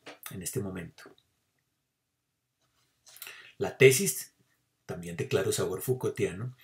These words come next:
es que la naturaleza, lo mismo que el desarrollo, no es algo independiente de la historia de la humanidad, que obedece a leyes objetivas, sino que es una invención, es decir, es un producto de determinados regímenes de la representación.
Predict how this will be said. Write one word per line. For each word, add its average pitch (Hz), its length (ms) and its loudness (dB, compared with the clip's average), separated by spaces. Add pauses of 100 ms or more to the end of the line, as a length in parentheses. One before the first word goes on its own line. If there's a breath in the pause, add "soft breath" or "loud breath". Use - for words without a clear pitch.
(380 loud breath)
es - 140 2
que 190 100 12
la 160 120 8
naturaleza, 127 840 6
lo 98 100 -6
mismo 101 280 -4
que 143 80 4
el 135 80 2
desarrollo, 139 640 2 (260 loud breath)
no 120 180 2
es 147 200 6
algo 170 220 4
independiente 131 720 2
de 139 160 6
la 101 60 0
historia 113 420 4
de 123 80 6
la 107 60 2
humanidad, 95 580 -4 (340 loud breath)
que 123 120 2
obedece 101 440 6
a 127 60 8
leyes 131 320 6
objetivas, 127 720 0 (340 loud breath)
sino - 300 0
que 131 80 4
es 127 100 4
una 151 140 8
invención, 131 720 4 (640 loud breath)
es 107 80 -4
decir, 151 320 2
es - 140 2
un 156 160 6
producto 175 500 4
de 160 140 6
determinados 110 680 2
regímenes 135 580 2
de 113 140 2
la 95 140 0
representación. 98 920 -4